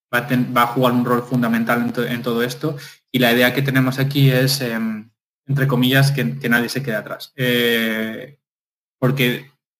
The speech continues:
hay roles que definitivamente van, van a automatizarse. Eh, y esto podría estar pasando hoy. Eh, nosotros hacemos la, la proyección a cinco años, pero,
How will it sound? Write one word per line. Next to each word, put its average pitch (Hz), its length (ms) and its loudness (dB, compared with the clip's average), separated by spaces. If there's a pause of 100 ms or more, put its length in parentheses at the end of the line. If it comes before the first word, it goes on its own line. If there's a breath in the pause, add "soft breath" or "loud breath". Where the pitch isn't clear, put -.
(240)
hay 139 160 4
roles 151 340 4
que 127 200 -2
definitivamente 139 1000 2
van, 120 320 -2 (260 loud breath)
van 123 120 4
a - 20 4
automatizarse. 117 840 -6
Eh, 117 1080 -2
y 127 140 -4
esto 131 420 0 (400 loud breath)
podría 131 360 2
estar 151 280 0
pasando 127 340 0
hoy. 139 300 -2
Eh, 117 360 2
nosotros 135 340 0
hacemos 131 360 0
la, 120 320 2
la 120 180 2
proyección 123 380 -2
a 123 140 0
cinco 135 240 2
años, 139 260 2
pero, 117 320 -2